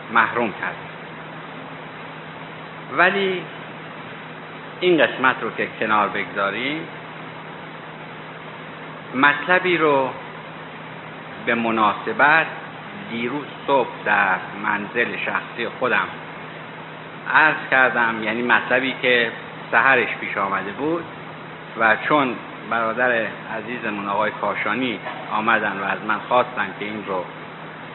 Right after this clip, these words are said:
برای تذکر و یادآوری، اه، خدمت برادران عرض کنم، فقط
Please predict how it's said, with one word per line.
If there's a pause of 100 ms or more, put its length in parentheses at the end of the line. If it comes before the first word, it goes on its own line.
(140)
برای (720)
تذکر (120)
و (1600)
یادآوری، (1500)
اه،
خدمت (300)
برادران
عرض (160)
کنم، (1040)
فقط